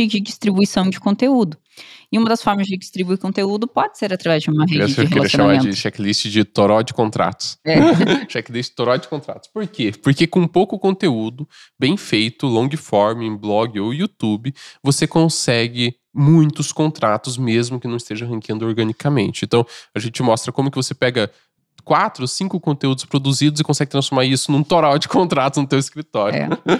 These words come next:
Speaker 1: E uma das formas de distribuir conteúdo é você distribuir conteúdo através de pessoas. Então, seja mandando no WhatsApp pros teus
Speaker 2: Uhum.
Speaker 1: conhecidos.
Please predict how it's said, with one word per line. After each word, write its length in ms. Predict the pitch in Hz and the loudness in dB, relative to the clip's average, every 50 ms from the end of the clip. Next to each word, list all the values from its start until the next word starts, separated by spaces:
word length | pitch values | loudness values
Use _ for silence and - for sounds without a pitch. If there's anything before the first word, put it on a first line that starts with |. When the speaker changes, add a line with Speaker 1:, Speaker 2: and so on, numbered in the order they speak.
| - 359 403 - - - _ - | 0 0 -2 -2 -4 -8 _ 0
Speaker 1:
E 140 | 202 285 247 | 2 2 2
uma 200 | 240 247 285 277 | 2 2 2 2
das 200 | 247 233 - - | 0 0 -2 -2
formas 360 | - 202 202 233 247 254 226 | 0 0 0 2 0 0 -2
de 100 | 220 208 | -2 -4
distribuir 460 | 180 - - - - 185 170 180 180 | -6 -10 -12 -10 -8 -4 -4 -4 -2
conteúdo 640 | - - 180 165 - 175 170 180 202 202 214 233 240 | -2 -4 -2 0 0 0 0 0 0 -2 0 0 0
é 100 | 226 208 | 0 0
você 220 | 226 254 - - 240 | 0 -2 -4 -6 -8
distribuir 400 | - - - - 196 190 220 226 | -8 -8 -8 -8 -4 -4 -4 -2
conteúdo 400 | - 214 220 - 190 202 214 226 | -2 -2 -2 -2 -2 -2 -2 -2
através 320 | - - 214 208 208 220 | -2 0 0 2 0 0
de 80 | - 254 | -2 -6
pessoas. 720 | - 302 277 - - - 220 180 151 139 - - - - _ _ _ - | -8 -8 -10 -4 -2 0 0 0 0 -2 -4 -6 -12 -16 _ _ _ -8
Então, 220 | - - 170 180 | -4 -2 -2 -2
seja 380 | 170 - - 170 160 160 165 156 | -2 -4 -4 -2 0 0 0 2
mandando 340 | 160 160 165 160 156 156 | 2 2 2 2 2 2
no 80 | 151 151 | 2 2
WhatsApp 580 | 156 151 - - - - 151 - 339 - - - | 0 -2 -4 -4 -2 0 0 0 0 -2 -6 -8
pros 180 | - - 185 - | -8 -10 -10 -8
teus 160 | 170 156 135 | -6 -6 -4
Speaker 2:
Uhum. 80 | 139 | -4
Speaker 1:
conhecidos. 600 | 151 147 143 139 - - 156 185 - - - - | -4 -4 -4 -6 -6 -6 -6 -6 -6 -6 -12 -18